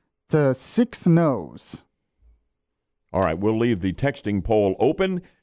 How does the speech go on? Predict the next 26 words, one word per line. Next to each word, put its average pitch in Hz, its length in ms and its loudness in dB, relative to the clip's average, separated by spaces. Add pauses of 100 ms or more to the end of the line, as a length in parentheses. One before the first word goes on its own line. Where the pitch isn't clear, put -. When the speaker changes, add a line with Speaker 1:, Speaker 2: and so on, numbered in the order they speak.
(180)
Speaker 2:
Text 101 340 -4
either 85 200 0
yes 123 440 0
or 131 100 0
text 123 380 -4
no. 73 460 -2 (120)
Do 71 60 -8
you 73 60 -2
want 85 200 0
the 85 60 -8
president 92 460 -4
to 78 260 -2 (120)
close 123 300 0
our 123 100 0
border 123 300 0
with 117 140 -2
Mexico? 147 640 -2 (380)
Text 82 300 -2
yes 151 500 -2
or 95 120 0
text 135 340 -6
no 90 340 -2
to 80 140 -12
two 98 400 -2 (160)
three 80 360 -2 (180)
six - 420 -6